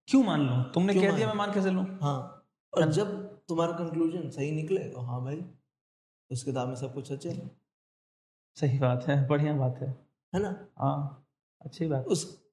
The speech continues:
Speaker 2: मतलब
Speaker 1: जैसे,
Speaker 2: ये,
Speaker 1: जैसे
Speaker 2: ये
Speaker 1: कृष्ण ने कह दिया
Speaker 2: हाँ।
Speaker 1: कोई बात,
Speaker 2: हाँ।
Speaker 1: और तुम मान गए,
Speaker 2: हम्म।
Speaker 1: तो इसमें तुम्हारा कॉन्ट्रीब्यूशन क्या है?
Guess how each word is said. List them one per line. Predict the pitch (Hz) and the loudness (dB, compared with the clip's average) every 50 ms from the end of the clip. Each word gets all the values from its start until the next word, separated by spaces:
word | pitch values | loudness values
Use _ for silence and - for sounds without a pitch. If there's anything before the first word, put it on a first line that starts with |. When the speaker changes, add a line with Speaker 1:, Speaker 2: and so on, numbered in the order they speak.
| _ _ _ _ _ - | _ _ _ _ _ -4
Speaker 2:
मतलब | 185 175 180 190 196 208 | 0 0 2 4 6 4
Speaker 1:
जैसे, | 190 202 | 4 4
Speaker 2:
ये, | 202 | 4
Speaker 1:
जैसे | 196 202 185 208 214 | 2 2 2 2 0
Speaker 2:
ये | 208 | 0
Speaker 1:
कृष्ण | - 233 208 160 240 | 0 0 0 0 0
ने | 240 233 | 0 0
कह | 226 214 196 | 2 2 2
दिया | 151 127 123 123 - - - - - 151 | 2 2 0 0 -2 -6 -12 -8 -6 -4
Speaker 2:
हाँ। | 139 127 117 | -4 0 2
Speaker 1:
कोई | 151 170 156 | 4 4 4
बात, | 135 117 107 107 - 107 - - - _ - | 4 2 -2 -6 -10 -12 -14 -16 -18 _ -6
Speaker 2:
हाँ। | 147 139 135 139 - - _ _ _ _ _ - | -6 -6 -6 -8 -12 -18 _ _ _ _ _ 0
Speaker 1:
और | 208 | 2
तुम | 202 247 226 | 2 2 2
मान | 185 147 131 127 | 2 0 2 2
गए, | 127 135 | 0 0
Speaker 2:
हम्म। | 139 131 - 160 156 151 | -2 -4 -4 -4 -4 -2
Speaker 1:
तो | - | -2
इसमें | 214 - 233 220 - | -2 -2 -4 -2 2
तुम्हारा | 220 196 151 131 156 165 175 214 | 2 2 4 4 4 2 2 2
कॉन्ट्रीब्यूशन | 208 214 202 190 185 185 180 185 170 180 165 139 | 0 2 2 2 4 4 4 4 4 4 2 2
क्या | 131 123 | 2 0
है? | 127 127 - | -2 -2 -6